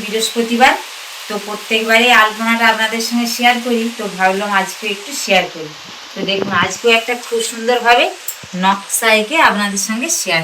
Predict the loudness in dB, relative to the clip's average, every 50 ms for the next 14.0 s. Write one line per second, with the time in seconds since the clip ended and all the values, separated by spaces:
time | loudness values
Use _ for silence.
0 | -4 -8 -12 -14 -12 -12 -12 -10 -10 -10 -10 -12 -14 -16 -18 -18 -18 -20 -20 -20
1 | -20 -20 -20 -20 -20 -20 -20 -20 -20 -20 -20 -20 -20 -20 -20 -20 -20 -20 -20 -20
2 | -20 -20 -20 -20 -20 -20 -20 -20 -20 -20 -20 -20 -20 -20 -20 -20 -20 -20 -18 -18
3 | -18 -18 -18 -18 -20 -20 -20 -20 -20 -20 -20 -20 -20 -20 -20 -20 -20 -20 -20 -16
4 | -6 0 2 2 2 2 2 -2 -2 -2 -4 -10 -14 -14 -16 -16 -18 -20 -20 -20
5 | -12 -2 0 2 2 2 0 -4 -6 -4 -4 -4 -4 -6 -8 -6 -6 -6 -6 -8
6 | -12 -12 -12 -8 -8 -6 -4 -4 -6 -8 -10 -12 -14 -16 -18 -18 -18 -18 -18 -18
7 | -18 -20 -20 -20 -20 -20 -20 -20 -20 -20 -20 -20 -20 -20 -20 -20 -20 -20 -20 -20
8 | -20 -20 -20 -20 -20 -20 -20 -20 -20 -20 -20 -20 -20 -10 -4 0 2 2 2 2
9 | 2 2 2 2 2 0 -2 -6 -8 -8 -6 -6 -6 -8 -6 -2 -2 0 2 2
10 | 2 2 2 0 -2 -6 -8 -6 -6 -6 -6 -6 -8 -6 -4 -2 -2 -2 -2 0
11 | 0 0 2 2 2 2 2 0 0 -2 -4 -4 -4 -6 -8 -8 -10 -16 -14 -6
12 | -2 -2 -2 -2 -2 -6 -8 -8 -6 -6 -6 -8 -6 -4 -4 -2 -2 -4 -4 -4
13 | -2 0 0 0 -2 -4 -8 -8 -10 -10 -10 -10 -10 -10 -10 -10 -12 -14 -14 -14